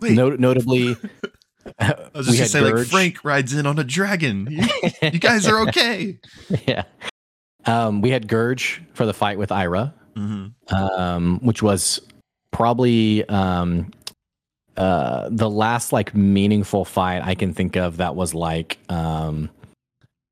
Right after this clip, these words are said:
Speaker 2: the party had a chance of actually, like, it,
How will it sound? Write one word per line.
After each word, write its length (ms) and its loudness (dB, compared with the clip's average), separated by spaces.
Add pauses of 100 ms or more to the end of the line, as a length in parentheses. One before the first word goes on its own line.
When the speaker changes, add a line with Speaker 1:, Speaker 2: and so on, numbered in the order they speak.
(120)
Speaker 2:
the 140 -6
party 360 -2
had 300 -2
a 60 -4
chance 440 -4
of 120 -4
actually, 420 -2
like, 400 -4 (140)
it, 280 0